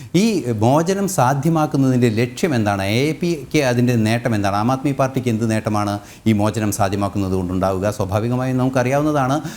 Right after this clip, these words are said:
സിഖ് സമൂഹത്തിൽ നല്ല സ്വാധീനമുള്ള, അല്ലെങ്കിൽ അവരെ ചേർത്ത് പിടിക്കുന്നൊരു,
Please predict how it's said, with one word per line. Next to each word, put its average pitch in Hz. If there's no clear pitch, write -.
സിഖ് -
സമൂഹത്തിൽ 143
നല്ല 131
സ്വാധീനമുള്ള, 123
അല്ലെങ്കിൽ 117
അവരെ 123
ചേർത്ത് 120
പിടിക്കുന്നൊരു, 127